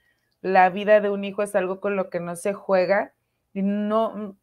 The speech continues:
la creo que fue capaz tal vez de hacer muchas cosas, igual que Raquel, porque estaban bajo el dominio de este hombre, pero lo de la bebé, todas han dicho que fue un momento de quiebre,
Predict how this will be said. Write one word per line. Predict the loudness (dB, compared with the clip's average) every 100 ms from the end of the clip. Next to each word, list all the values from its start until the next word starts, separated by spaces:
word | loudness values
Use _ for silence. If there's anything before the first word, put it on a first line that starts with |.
| _
la | 4 4 6
creo | 6 4
que | 4
fue | 2 4 6
capaz | 4 4 2 2 2
tal | 0 0
vez | 0 0 0
de |
hacer | -4 -2 -4
muchas | -4 -6 -8 -4
cosas, | -4 -4 -6
igual | -2 -2
que | -2 -6
Raquel, | -6 -6 -12 -10 -14 _ _ _ _ _ _ _
porque | -4 -4 -6
estaban | 2 4 6
bajo | 4 0 -2
el | -2
dominio | -4 -4 -4 -4
de | -4
este | -6 -4 -2
hombre, | -2 -2 -6 -6 -2
pero | 0 0
lo | 2 0
de | 2 0
la | 2
bebé, | 0 -2 -4 -2 -2 -4 _ _ _ -2
todas | 0 0 -2 -4
han | -6
dicho | -6 -8 -6 -4
que | -6
fue | -6 -6
un |
momento | -4 -4 -4 -6 -6 -4
de | -4 -6 -8
quiebre, | -6 -2 -2 -2 -4